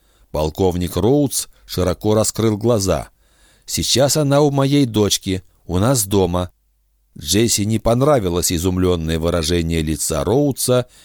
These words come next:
и забившаяся у виска жилка. «А что? Что это такое? Какой-нибудь компью-?» «Ганни!» Роудс встал, и Ганнистон мигом снялся с табуретки у стойки.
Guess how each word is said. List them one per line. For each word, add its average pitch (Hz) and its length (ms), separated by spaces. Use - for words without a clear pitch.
и 78 140
забившаяся 92 880
у 92 140
виска 92 440
жилка. 82 480
«А - 100
что? 143 380
Что - 260
это 160 200
такое? 127 500
Какой-нибудь 175 680
компью-?» 190 560
«Ганни!» 160 880
Роудс 95 460
встал, 131 540
и 80 120
Ганнистон 120 680
мигом 117 380
снялся 101 460
с - 80
табуретки 92 600
у 95 100
стойки. 78 640